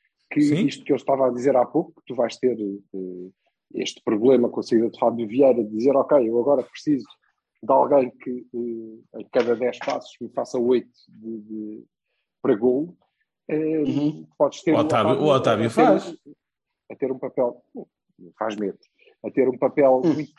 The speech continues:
Speaker 2: Ok,
Speaker 1: relevante,
Speaker 2: tá bem,
Speaker 1: dependendo
Speaker 2: mas
Speaker 1: dependendo do mercado, que é, por exemplo, se concretiza a vinda do André Almeida, que é um tipo que consegue, como o Otávio, até
Speaker 3: Não.
Speaker 1: porque este ano deu,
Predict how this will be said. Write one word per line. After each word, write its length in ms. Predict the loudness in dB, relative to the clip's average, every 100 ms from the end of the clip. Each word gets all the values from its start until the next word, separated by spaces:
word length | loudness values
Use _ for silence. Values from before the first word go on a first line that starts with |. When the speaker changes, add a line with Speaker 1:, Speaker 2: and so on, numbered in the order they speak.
| -14 -4
Speaker 2:
Ok, 240 | -2 4
Speaker 1:
relevante, 280 | 2 2 -4
Speaker 2:
tá 160 | -2 0
bem, 80 | 2
Speaker 1:
dependendo 260 | 0 -6 -12
Speaker 2:
mas 420 | -14 -14 -14 _ _ _ _
Speaker 1:
dependendo 640 | -20 -14 -2 -2 0 -2
do 140 | -4 -8
mercado, 460 | -8 -4 0 0 -4 _
que 140 | -8 -6
é, 160 | -6 -10 _ _ _ _
por 140 | -8 -6
exemplo, 340 | -4 -6 -8 _
se 240 | -20 -20 _
concretiza 560 | -12 -12 -14 -12 -8
a 40 | -8
vinda 280 | -8 -10 -8
do 120 | -10
André 200 | -8 -6
Almeida, 420 | -4 -4 -8 -10
que 100 | -10
é 40 | -12
um 60 |
tipo 220 | -10 -12 _
que 100 | _
consegue, 480 | 0 0 2 2 0 -6 _ _ _ _ _ _ _ _ _
como 200 | 0 2
o 80 | 2
Otávio, 380 | 2 2 2 -4
até 80 | -2
Speaker 3:
Não. 80 | 0
Speaker 1:
porque 180 | 0
este 180 | -4 -6
ano 140 | -6 -4
deu, 180 | -4